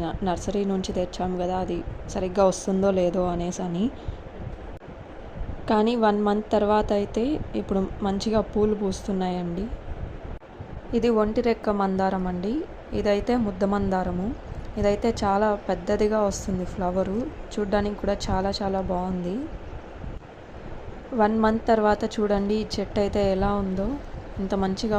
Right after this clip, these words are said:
పూస్తుంది, కలర్ కూడా బాగుంది. అలాగే టూ డేస్ బ్యాక్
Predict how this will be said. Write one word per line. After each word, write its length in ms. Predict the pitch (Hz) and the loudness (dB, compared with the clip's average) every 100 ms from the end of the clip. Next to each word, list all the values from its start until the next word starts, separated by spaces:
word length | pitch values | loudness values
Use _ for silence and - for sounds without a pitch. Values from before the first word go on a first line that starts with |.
| 202 | 0
పూస్తుంది, 540 | 202 196 - 190 185 220 - | -2 -2 -2 -2 0 -2 -2
కలర్ 280 | 190 202 202 | 0 0 0
కూడా 140 | 196 196 190 | -2 -2 0
బాగుంది. 420 | 185 180 180 190 240 - - - - - - - - - - - - - - - - 220 | -2 -2 -2 -4 -4 -8 -10 -10 -10 -10 -12 -14 -14 -14 -12 -12 -12 -14 -14 -10 0 4
అలాగే 360 | 220 226 233 247 | 6 6 4 2
టూ 80 | 220 208 | 2 4
డేస్ 200 | 208 220 214 | 2 0 2
బ్యాక్ 240 | 202 202 | 2 2